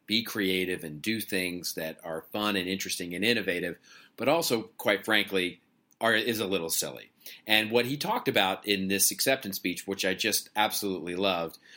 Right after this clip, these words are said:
was in a way that you really couldn't, it's in typical Seinfeld way, you really couldn't tell whether he was serious or whether he was actually making comment on it.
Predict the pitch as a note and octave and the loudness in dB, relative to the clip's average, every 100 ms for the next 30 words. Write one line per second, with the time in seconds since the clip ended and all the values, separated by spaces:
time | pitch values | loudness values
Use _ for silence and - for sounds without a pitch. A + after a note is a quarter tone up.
0 | - - A#2 G#2+ G#2 G#2 - - - _ | -20 -12 0 2 2 0 -2 -10 -20 _
1 | A#2+ B2 A#2 G#2+ A2+ F#3 D4+ A3 D3 C#3 | 0 4 2 2 2 2 2 0 -2 0
2 | C3+ E3 D#3+ D#3 C3 G#2 - G#2+ - E3+ | 2 2 2 0 0 -2 -4 -4 -4 -4
3 | D#3+ B2+ - A#2+ A2+ A2 G2+ G#2 G2+ F#2 | -4 -2 0 0 0 0 0 2 2 0
4 | G2+ C#3 D#3+ D#3 C#3+ A#2+ - A#2+ A2+ G#2+ | -2 0 0 0 -2 -2 -2 0 2 2
5 | G2 G2 G2 F2 - A#2+ C3+ F#3+ B3+ A#3+ | 2 0 -2 0 0 0 0 0 0 0
6 | B2+ G#2+ G2 G2+ G2 F#2+ F#2+ - G2+ F#2+ | 0 0 0 0 -2 0 0 0 -2 0
7 | F#2 F2 - F#3+ G3+ G3+ G3 F3 D#3+ D3+ | 0 -2 0 0 2 0 0 0 2 0
8 | C#3+ | -2